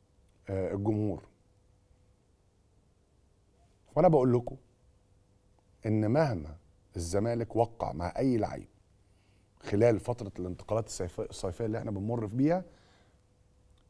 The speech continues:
فلن يكون احدا اهم من زيزو. زيزو هو اهم، تجديد عقد زيزو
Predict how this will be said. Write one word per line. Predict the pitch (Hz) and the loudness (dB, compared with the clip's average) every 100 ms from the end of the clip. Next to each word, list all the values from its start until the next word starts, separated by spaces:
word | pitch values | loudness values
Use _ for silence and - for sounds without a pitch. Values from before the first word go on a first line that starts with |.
| _ | _
فلن | 104 135 143 | -2 0 0
يكون | 110 101 135 135 120 | -2 -4 -2 -2 -2
احدا | - 135 160 123 123 117 107 | -4 -6 -6 -4 -4 -4 -4
اهم | 101 123 | -2 -2
من | 113 104 92 | -2 -2 -2
زيزو. | 101 92 78 - _ _ _ _ _ _ _ _ _ _ _ _ _ _ - | -2 -4 -8 -16 _ _ _ _ _ _ _ _ _ _ _ _ _ _ -6
زيزو | 92 160 165 151 165 - - - - | 4 6 6 6 2 0 -20 -14 2
هو | 127 127 | 6 6
اهم، | - 117 120 160 131 95 - | 6 4 6 6 6 -2 -2
تجديد | 117 98 101 156 143 98 | -2 0 2 4 4 4
عقد | 95 135 107 101 | 6 6 6 -2
زيزو | 98 120 90 | 0 0 0